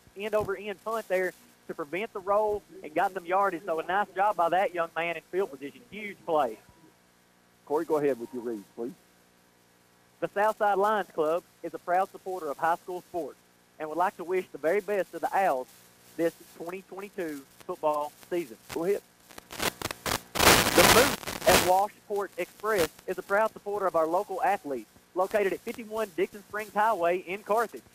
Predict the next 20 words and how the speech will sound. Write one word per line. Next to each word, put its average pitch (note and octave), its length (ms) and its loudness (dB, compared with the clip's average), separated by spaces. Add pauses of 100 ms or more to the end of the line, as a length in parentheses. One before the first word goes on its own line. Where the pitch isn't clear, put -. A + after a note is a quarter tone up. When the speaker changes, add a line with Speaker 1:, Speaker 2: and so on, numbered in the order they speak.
(200)
Speaker 2:
First B2 260 -6
and B2+ 180 -14
ten D#3+ 240 -4
from E3 140 -8
the D#3+ 60 -6
twenty-eight D#3+ 640 -4
after C3 220 -4
the, B2 260 -4 (1120)
uh, A2+ 540 0
twenty-nine D3+ 540 -2
yard D3 300 2
punt D#3 320 -2
and B2+ 500 -6
the A2+ 680 -10
four-yard A#2+ 460 -4
return. B2+ 320 -12 (1040)
Owls C3+ 200 -2
will D3+ 120 -12
have B2+ 240 -2
it. - 80 -8